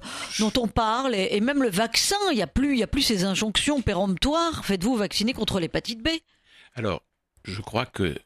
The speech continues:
Speaker 2: les choses sont rentrées dans les mœurs. Les pédiatres, les médecins généralistes vaccinent en général contre la,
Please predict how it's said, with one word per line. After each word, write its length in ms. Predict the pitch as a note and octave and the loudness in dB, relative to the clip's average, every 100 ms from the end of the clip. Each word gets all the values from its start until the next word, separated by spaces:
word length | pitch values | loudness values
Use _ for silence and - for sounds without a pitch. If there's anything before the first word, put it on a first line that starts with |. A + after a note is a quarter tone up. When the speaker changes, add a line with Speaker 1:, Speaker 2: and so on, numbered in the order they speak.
| F#2+ | -2
Speaker 2:
les 140 | G2 | 0
choses 320 | - B2 A#2+ | 2 0 -2
sont 280 | - - F2 | -2 -2 -2
rentrées 460 | F#2 A2 - A2+ G2+ | -2 -4 -2 -2 -2
dans 120 | C#2+ | -4
les 120 | C#2+ | -8
mœurs. 400 | E2 B2+ D3+ F#2+ | -4 -2 -2 -2
Les 140 | D#2 | -4
pédiatres, 600 | E2 G2 E2 A2 - - | -4 -4 -2 -2 -2 -6
les 120 | F#2+ F2 | -4 -4
médecins 280 | E2+ - | -4 -6
généralistes 680 | G2 F#2+ D#2+ D2 E2 D3 - | -6 -6 -8 -6 -4 -4 -6
vaccinent 600 | F2 G2 F2 - - C#3 | -8 -6 -4 -2 -2 -2
en 60 | A2+ | -2
général 520 | F#2+ E2+ D#2 F#2 C#3+ | -2 -4 -4 -4 -4
contre 280 | - F#2+ F2 | -8 -8 -6
la, 140 | E2+ | -8